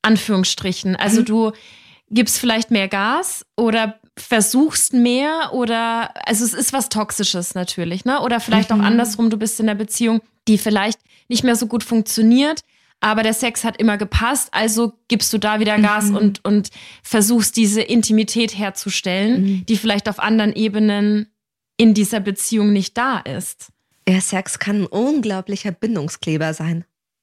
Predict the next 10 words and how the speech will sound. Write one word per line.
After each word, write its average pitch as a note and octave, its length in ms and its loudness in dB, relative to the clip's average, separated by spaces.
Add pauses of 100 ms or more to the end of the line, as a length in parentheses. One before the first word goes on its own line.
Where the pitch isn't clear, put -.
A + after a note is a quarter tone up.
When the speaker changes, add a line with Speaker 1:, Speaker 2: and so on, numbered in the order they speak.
Speaker 1:
Ja. F3+ 400 2 (180)
Speaker 2:
Na, F#3 260 4
wenn G3 200 0
wir F3+ 340 -2
uns - 360 -2 (420)
so F#3+ 160 4
körperlich A#3+ 540 0
so F3+ 100 -4
nah F3 340 -2
sind, G#3+ 280 -6